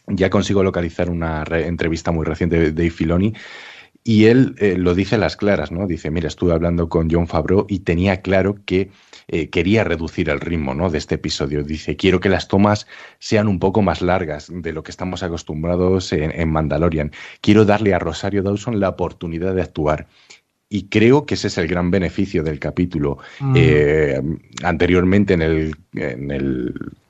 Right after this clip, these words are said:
Speaker 1: programa previo que hicimos, ¿no? Para poner un poco al día a los oyentes cuando empezaba esta temporada, hablábamos de cómo Rosario Dawson se hace con el papel, ¿no? Por esa campaña de fans, de luego Ahsoka Lips, y, y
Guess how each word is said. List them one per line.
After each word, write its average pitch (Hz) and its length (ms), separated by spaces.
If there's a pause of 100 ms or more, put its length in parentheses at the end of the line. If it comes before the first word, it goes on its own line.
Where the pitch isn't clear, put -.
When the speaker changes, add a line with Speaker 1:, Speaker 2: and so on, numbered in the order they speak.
(360)
Speaker 1:
programa 87 460
previo 90 360
que 80 80
hicimos, 87 360
¿no? 98 180
Para 82 240
poner 82 220
un 85 80
poco 87 240
al 82 120
día 87 180
a 82 40
los 82 180
oyentes 87 440
cuando 78 200
empezaba 76 300
esta 80 180
temporada, 82 580 (320)
hablábamos 87 640
de 82 100
cómo 90 480 (300)
Rosario 87 520
Dawson 90 360
se 90 100
hace 85 160
con 80 140
el 78 100
papel, 95 360
¿no? 101 180
Por 82 120
esa 80 200
campaña 80 560
de 80 120
fans, 101 440
de 73 440
luego 78 280
Ahsoka 76 300
Lips, 107 440 (480)
y, 95 880
y 71 40